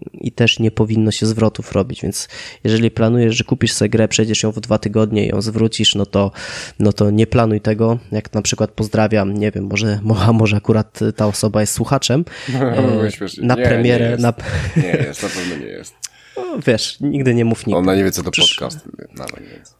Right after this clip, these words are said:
Speaker 1: Powiem ci tak, po trzech tygodniach od premiery No Man's Sky przyszedł pan na serwis, który chciał zwrócić No Man's Sky.
Speaker 2: Mhm.
Speaker 1: No i wezwano mnie. Przychodzę. „Dzień dobry, słucham.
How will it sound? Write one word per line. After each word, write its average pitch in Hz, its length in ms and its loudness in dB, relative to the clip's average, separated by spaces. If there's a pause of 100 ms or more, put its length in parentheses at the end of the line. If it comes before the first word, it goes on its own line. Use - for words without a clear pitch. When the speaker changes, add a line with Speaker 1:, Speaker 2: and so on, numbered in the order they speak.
(260)
Speaker 1:
Powiem 147 180 2
ci 123 120 -2
tak, - 240 -4
po - 140 0
trzech - 260 0
tygodniach 135 500 0
od 120 120 -2
premiery 117 440 0
No 117 100 2
Man's 110 220 0
Sky 110 340 2 (1160)
przyszedł - 420 -2
pan 151 240 2 (200)
na 113 100 0
serwis, - 640 -2
który - 280 0
chciał 143 220 2
zwrócić 123 440 -2
No 107 120 4
Man's 101 180 2
Sky. - 260 -4 (840)
Speaker 2:
Mhm. 95 180 -12 (1200)
Speaker 1:
No 110 80 0
i 156 140 4
wezwano 123 520 0
mnie. - 80 -20 (240)
Przychodzę. 117 580 0 (540)
„Dzień 120 160 0
dobry, 117 500 2
słucham. 120 520 -4